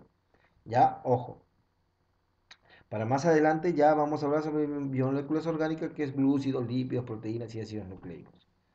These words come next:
Por eso que dice, es necesario ese contenido de agua, esa molécula necesaria de agua. Es importante en nuestro cuerpo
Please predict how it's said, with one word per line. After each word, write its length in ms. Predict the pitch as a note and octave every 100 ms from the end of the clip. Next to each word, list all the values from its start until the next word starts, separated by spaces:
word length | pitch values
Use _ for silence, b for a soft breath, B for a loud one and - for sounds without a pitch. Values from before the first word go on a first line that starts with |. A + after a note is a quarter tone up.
| b b b b b b
Por 120 | -
eso 120 | A2+
que 80 | B2+
dice, 320 | B2 C3 - - -
es 320 | C#3+ - -
necesario 1040 | C3+ B2+ - A#2+ G2+ - D3 F3 D3+ G#2+ G2
ese 400 | C3 A2+ - A2
contenido 680 | G2+ F#2+ G#2 A2 B2+ B2 A2
de 180 | G#2+
agua, 400 | A2+ B2 G#2 G2
esa 280 | F2 B2 B2
molécula 680 | A2 G2+ A2 C3+ C3+ C3+ B2+
necesaria 760 | G#2+ F#2+ F#2+ - A2 A#2+ B2 B2
de 240 | - -
agua. 420 | G#2+ A2+ G#2 G2+
Es 200 | - A#2
importante 640 | A2+ G#2+ A2 F#2+ B2 B2+ B2
en 60 |
nuestro 300 | A2+ G#2+ G#2
cuerpo 480 | - C#3 D3 D#3+ E3